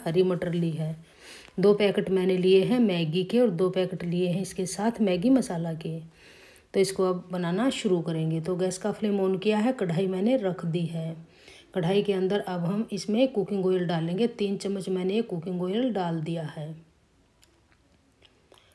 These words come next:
cooking oil को गर्म होने देंगे। अब हमारा ये cooking oil गर्म हो चुका है।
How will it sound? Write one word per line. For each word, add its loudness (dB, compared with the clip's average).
cooking -4
oil 4
को 2
गर्म 0
होने 0
देंगे। 2
अब -4
हमारा 0
ये 0
cooking -4
oil 0
गर्म -2
हो 0
चुका -6
है। -2